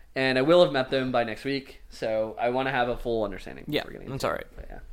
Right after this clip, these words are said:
Speaker 2: We do this for us as much as we do it for you, the listener.
Speaker 1: <laughs> I think that's what gives it, like, a,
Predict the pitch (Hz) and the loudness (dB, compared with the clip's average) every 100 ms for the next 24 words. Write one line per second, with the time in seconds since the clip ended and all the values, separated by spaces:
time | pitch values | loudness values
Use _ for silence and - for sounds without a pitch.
0 | - - - - 160 156 139 135 131 107 | -14 -8 -8 0 4 6 6 2 2 2
1 | 95 117 113 117 120 123 117 113 104 117 | 2 -2 -4 -4 -4 -2 -2 -2 0 -2
2 | 107 107 98 208 117 117 196 - - - | 0 -4 4 4 4 4 4 2 -4 -4
3 | - 135 - - - - - - - 139 | -6 -8 -10 -20 -20 -20 -14 -12 -6 4
4 | 190 262 262 - 185 165 139 135 143 135 | 4 6 2 0 -4 -4 0 2 2 2
5 | 123 120 107 107 104 | 0 2 2 2 -2